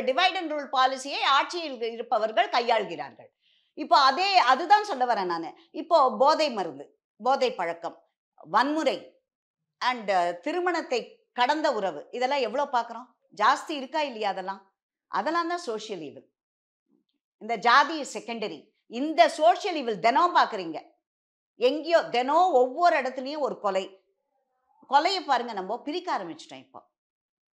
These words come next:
Murder for lust, murder for gain, murder for money, murder for, uh, jealousy,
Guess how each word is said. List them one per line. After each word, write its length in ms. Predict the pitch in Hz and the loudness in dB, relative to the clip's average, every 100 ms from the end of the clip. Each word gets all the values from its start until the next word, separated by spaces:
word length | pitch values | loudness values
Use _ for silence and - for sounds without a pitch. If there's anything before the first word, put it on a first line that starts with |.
| _ _ 196 | _ _ -2
Murder 300 | 254 254 - | 0 0 -6
for 200 | 190 156 | -8 -6
lust, 320 | 165 160 - - _ _ _ | -6 -8 -14 -20 _ _ _
murder 340 | 202 240 233 - | -4 -2 -2 -6
for 200 | 170 156 | -10 -6
gain, 360 | 190 180 135 - _ 180 | -6 -6 -8 -16 _ -4
murder 280 | 226 254 247 | -2 0 -4
for 300 | 208 170 151 | -4 -6 -4
money, 440 | 190 208 156 - _ 190 | -4 -6 -12 -16 _ -2
murder 320 | 240 269 254 | 0 0 -4
for, 440 | 226 190 165 160 - 143 | -2 -2 -2 -10 -14 -8
uh, 260 | 165 160 151 202 | -4 -4 -4 -4
jealousy, 600 | 233 269 254 180 - | -2 -2 -4 -14 -16